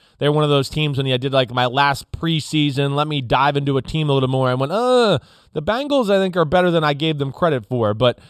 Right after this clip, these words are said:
uh, yeah, we'll see where this Packers thing goes. Is this a, is this a jump-off spot to where you start to go, "Whoa,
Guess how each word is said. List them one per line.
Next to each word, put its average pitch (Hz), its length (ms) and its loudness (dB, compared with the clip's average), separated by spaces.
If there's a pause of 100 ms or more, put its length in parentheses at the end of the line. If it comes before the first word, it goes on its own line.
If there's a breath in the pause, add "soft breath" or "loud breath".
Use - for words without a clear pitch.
(220 soft breath)
uh, 127 260 4
yeah, 185 120 4
we'll 180 180 4
see 254 200 -2
where 202 140 2
this 151 160 0
Packers 135 480 -2
thing 123 220 -2
goes. 107 300 0
Is 139 140 -2
this 170 160 -4
a, 143 180 4 (260 soft breath)
is 139 100 0
this 180 140 -2
a 165 80 0
jump-off 190 580 2
spot 196 560 4
to 165 100 2
where 165 240 4
you 160 140 0
start 160 240 0
to 156 60 -4
go, 151 180 6
"Whoa, 135 580 8